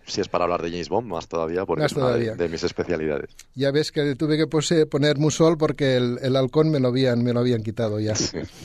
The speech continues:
Speaker 2: Y también nos acompaña Joan Pastor, colaborador habitual del programa, fotoperiodista y divulgador en el Centro de la Imagen y la Tecnología Multimedia de la Universidad Politécnica de Cataluña. Hola, Joan.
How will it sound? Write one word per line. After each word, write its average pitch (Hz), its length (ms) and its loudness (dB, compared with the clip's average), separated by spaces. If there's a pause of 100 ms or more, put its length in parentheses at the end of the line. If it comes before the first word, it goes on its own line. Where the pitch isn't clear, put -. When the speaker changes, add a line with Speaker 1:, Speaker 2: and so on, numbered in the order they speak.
(1000)
Speaker 2:
Y 190 120 6
también 208 300 4
nos 202 160 0
acompaña 180 600 4
Joan 160 260 2
Pastor, 156 360 4 (240)
colaborador 135 580 6
habitual 143 440 4
del 139 160 2
programa, 180 580 4
fotoperiodista 135 1120 0
y 151 80 0
divulgador 143 800 2 (320)
en 127 100 2
el 131 100 2
Centro 170 380 2
de 160 100 2
la 147 100 2
Imagen 165 440 2
y 156 60 2
la 143 140 2
Tecnología 135 600 0
Multimedia 156 800 2
de 135 100 -6
la 131 100 2
Universidad 131 520 2
Politécnica 131 560 0
de 131 100 2
Cataluña. 131 680 2
Hola, 120 200 0
Joan. 135 340 0